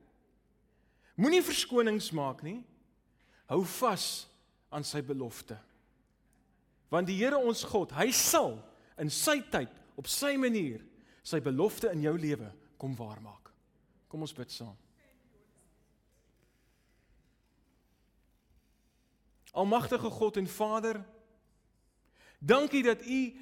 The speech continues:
vandag duidelik met elkeen van ons gepraat het oor die roeping in ons lewens. Here, dat U vir ons kom sê het, Wees getrou, luister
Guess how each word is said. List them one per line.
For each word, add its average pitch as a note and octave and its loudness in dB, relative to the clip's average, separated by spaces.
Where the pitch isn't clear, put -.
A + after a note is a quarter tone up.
vandag G#3 2
duidelik A3 2
met G3 -8
elkeen A#3+ -4
van G#3+ -6
ons G3 -6
gepraat F#3 -6
het - -12
oor E3 -6
die C3 -6
roeping A#3 -4
in F#3 -10
ons F#3+ -10
lewens. B2+ -8
Here, C#4 6
dat B3+ 2
U C#4+ 2
vir C#4+ 0
ons C4+ -2
kom A#3 -2
sê C4+ -2
het, - -4
Wees B3+ 2
getrou, B3 0
luister A#3+ 2